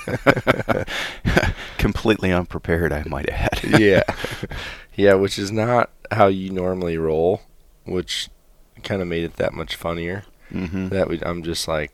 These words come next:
Speaker 2: "Just keep pushing." Like, I can tell.
Speaker 1: A bird's gotta come by.
Speaker 2: Yeah.
Speaker 1: It's gotta come by.
Speaker 2: Yeah, and I remember, uh, we ended up seeing those jakes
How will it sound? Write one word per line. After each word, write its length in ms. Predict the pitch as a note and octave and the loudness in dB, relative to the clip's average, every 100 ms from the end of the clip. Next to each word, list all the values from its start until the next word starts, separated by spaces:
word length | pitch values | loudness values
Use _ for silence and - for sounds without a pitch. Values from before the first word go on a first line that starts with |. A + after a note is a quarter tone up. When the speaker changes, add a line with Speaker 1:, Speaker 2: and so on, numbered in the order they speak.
| - | -16
Speaker 2:
"Just 240 | - - | -12 -12
keep 220 | - - - | -12 -14 -8
pushing." 520 | E2 D#2 - E2 E2+ - - | -6 -6 -8 -10 -12 -14 -8
Like, 280 | G2+ E2+ F#2 | -4 -4 -4
I 100 | F2 | -4
can 200 | E2+ E2 | -6 -6
tell. 420 | - E2+ D#2+ E2+ | -2 0 0 -2
Speaker 1:
A 60 | E2 | -4
bird's 340 | D2+ D#2+ D2 | -2 -2 -2
gotta 240 | - D2+ D2+ | -4 -4 -4
come 200 | - D2 | -12 -12
by. 200 | D2 D2 | -10 -6
Speaker 2:
Yeah. 500 | F#2+ G2 E2 D#2 D#2+ | 2 4 4 2 0
Speaker 1:
It's 100 | - | -6
gotta 240 | D#2 D2 | -10 -10
come 180 | - C2+ | -14 -18
by. 240 | B1 - - - _ - | -16 -16 -18 -20 _ -4
Speaker 2:
Yeah, 460 | F#2 E2+ D#2 D#2 - - - | 0 2 0 -4 -10 -18 -18
and 140 | F#2 | -6
I 60 | D#2+ | -4
remember, 560 | E2 F2 F2 E2+ E2+ D#2+ | -4 -4 -6 -2 -2 -2
uh, 300 | D#2 D2+ D2 - _ - - - - - - - _ | -4 -6 -8 -14 _ -20 -20 -20 -16 -14 -14 -20 _
we 160 | F#2 G2+ | -2 0
ended 180 | F#2 E2+ | 2 2
up 160 | D#2+ | 0
seeing 320 | - F#2+ F2+ | -4 -4 -4
those 240 | E2 D#2+ D#2+ | -4 -6 -4
jakes 720 | - D#2+ D#2 - - - - | 0 2 0 -2 -8 -8 -8